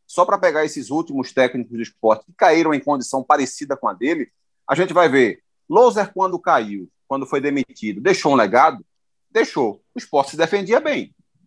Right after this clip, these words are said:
O Sport não sabia atacar. O Sport fazia pouquíssimos gols. Mas o Sport se defendia bem. Era um time que tava na zona de rebaixamento e tinha uma das melhores defesas do campeonato,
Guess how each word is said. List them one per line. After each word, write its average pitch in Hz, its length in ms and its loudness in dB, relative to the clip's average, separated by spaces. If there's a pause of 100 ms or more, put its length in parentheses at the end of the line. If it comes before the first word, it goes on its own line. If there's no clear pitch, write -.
(200)
O - 20 -20
Sport 127 260 -8
não 127 80 -10
sabia 139 340 0
atacar. 202 500 -2 (480)
O - 60 -20
Sport 107 220 -16
fazia 143 280 -12
pouquíssimos 185 640 -10
gols. 180 300 -4 (420)
Mas 139 180 -8
o 131 40 -8
Sport 113 400 -4
se 170 120 -12
defendia 180 400 2
bem. 180 280 -2
Era 160 140 6
um 147 80 0
time 135 220 0
que - 120 -12
tava 113 340 2
na 110 160 -2
zona 196 240 -4
de 226 60 -6
rebaixamento 202 640 -4 (420)
e 208 100 -16
tinha 165 280 -4
uma 190 120 0
das 185 160 4
melhores 196 560 4
defesas 190 500 -4
do 190 80 -12
campeonato, 214 560 0